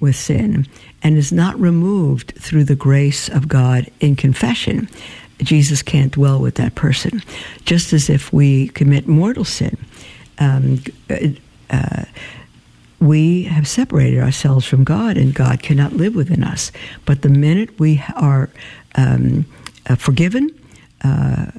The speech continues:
our sins are absolved, we're restored in a state of grace, God can live in a soul like that. And so I think that is the idea.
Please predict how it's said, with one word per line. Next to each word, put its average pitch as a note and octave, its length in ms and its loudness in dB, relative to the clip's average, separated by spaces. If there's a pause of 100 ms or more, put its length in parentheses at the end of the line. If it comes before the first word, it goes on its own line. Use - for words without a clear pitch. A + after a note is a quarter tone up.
(100)
our C3+ 200 2
sins F3+ 360 2
are C#3+ 120 2
absolved, D#3+ 680 0 (360)
we're D3 120 4
restored C#3+ 500 0
in C#3 140 0
a C#3 60 2
state C#3+ 300 2
of C#3 120 -4
grace, C3+ 420 0 (380)
God B2+ 460 2
can C3 240 2
live A#2+ 240 0 (100)
in B2 160 0 (160)
a C#3+ 80 0
soul B2 340 0
like A2 300 -2
that. - 260 -2 (520)
And C3+ 180 4
so C#3 300 2 (120)
I D3 40 2
think A3 360 -2
that C#3+ 280 0
is B2+ 260 0
the - 160 0
idea. - 480 -2